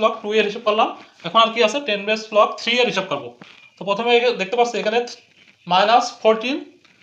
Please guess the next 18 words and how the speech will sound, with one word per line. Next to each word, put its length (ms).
টেন 180
base 200
log 160
three 200
আছে 200
একটা, 180
এই 60
একটা 220
আছে, 160
এরপরে 280
এইখানে 280
দেখতে 180
পাচ্ছি 220
একটা 180
আছে, 120
আরেকটা 280
কোথায় 200
আছে? 120